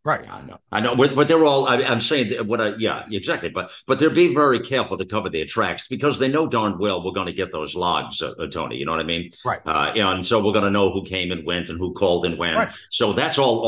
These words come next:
Speaker 2: off the radar. So they're very clever the way they're playing. I'm very certain of it. So we'll never really get this documented by any of that.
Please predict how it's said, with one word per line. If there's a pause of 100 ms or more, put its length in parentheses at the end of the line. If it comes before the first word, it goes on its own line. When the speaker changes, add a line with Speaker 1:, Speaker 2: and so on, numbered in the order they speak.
Speaker 2:
off
the
radar.
So
they're
very
clever
the
way
they're
playing.
I'm
very
certain
of
it.
So
we'll
never
really
get
this
documented
by
any
of
that.